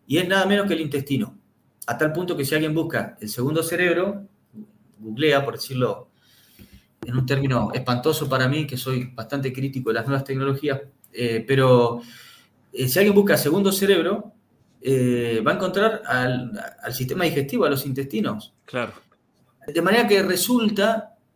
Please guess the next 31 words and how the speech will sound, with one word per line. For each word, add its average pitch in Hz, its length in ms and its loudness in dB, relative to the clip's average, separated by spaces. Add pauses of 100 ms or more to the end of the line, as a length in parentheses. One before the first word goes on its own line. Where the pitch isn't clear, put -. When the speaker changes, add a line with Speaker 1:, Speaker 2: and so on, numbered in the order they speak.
(160)
Speaker 1:
o, 196 140 2
o 196 220 2
casualidad 190 600 2
para 156 160 2
el 139 60 -4
que 139 100 -2
había 170 200 -2
hecho 170 200 -10
una 147 160 -6
psicología 135 600 -4
demasiado 131 440 -4
racionalista 127 760 -4
o 110 80 -2
dualista, 139 680 -4 (920)
de 160 180 -2
que 165 120 0
lo 170 80 4
que 160 100 2
se 151 180 -2
creía 175 400 2
que 165 80 0
era 175 100 0
una 165 140 2
cuestión 170 360 -2
muchas 175 260 -4
veces, 165 380 -2 (220)
este, 123 260 -16
casi 151 380 -4
meramente 147 440 -4
intelectual 127 760 2
o, 98 840 -6